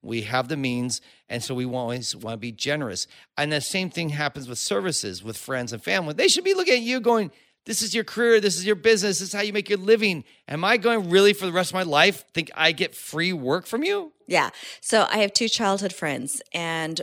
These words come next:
Speaker 2: one of them, they're not in the area. I hardly ever get to see them. They live separately. So one of 'em was coming out, and I said, "Hey, I'm gonna do your lashes for you." And she's like,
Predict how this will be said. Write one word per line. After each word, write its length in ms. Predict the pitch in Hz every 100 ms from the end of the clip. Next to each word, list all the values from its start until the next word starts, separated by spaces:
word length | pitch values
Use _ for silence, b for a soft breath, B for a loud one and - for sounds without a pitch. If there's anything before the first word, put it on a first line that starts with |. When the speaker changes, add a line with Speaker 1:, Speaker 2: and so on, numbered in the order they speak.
| -
Speaker 2:
one 260 | 165 180
of 120 | 220 208
them, 320 | 165 151 151
they're 140 | 151 151
not 220 | 160 165
in 100 | 180
the 160 | 190 -
area. 360 | 131 131 135 -
I 60 |
hardly 360 | 165 160 165 -
ever 180 | 156 170
get 160 | 139 -
to 80 |
see 160 | 170 139
them. 240 | 120 120 - B B B B -
They 140 | 175
live 180 | 165 180
separately. 500 | - 139 - 113 135
So 420 | - 156 143 - -
one 180 | 180
of 120 | 185 175
'em 280 | 165 165 -
was 280 | - 151 - -
coming 280 | - 170 160
out, 100 | 143
and 80 | -
I 40 |
said, 180 | 156 151
"Hey, 180 | 151 139
I'm 80 | 139
gonna 140 | 127
do 120 | -
your 120 | 123
lashes 480 | - 262 285 311 285
for 100 | -
you." 440 | 285 262 262 247 240
And 140 | 175 180
she's 300 | - 185 -
like, 160 | 151